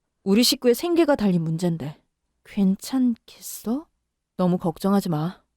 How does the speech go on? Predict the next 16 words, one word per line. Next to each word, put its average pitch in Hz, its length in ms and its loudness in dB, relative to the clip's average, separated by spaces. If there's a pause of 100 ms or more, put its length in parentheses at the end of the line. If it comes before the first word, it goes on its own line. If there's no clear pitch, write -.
(140)
지금은 196 440 2
뭐라도 196 440 2
해봐야 254 400 2
하니까. 156 400 -4 (440)
우선 208 560 2 (340)
알겠어. 180 800 -10 (320)
오늘 226 300 4
부동산에다가 247 880 2 (300)
가게 185 300 -2
완전히 185 460 2
내놓은 185 380 2
거지? 214 480 -2 (420)
응, 185 340 4 (360)
임대 196 320 4
내놨어. 165 600 -2 (560)
그래, 202 480 0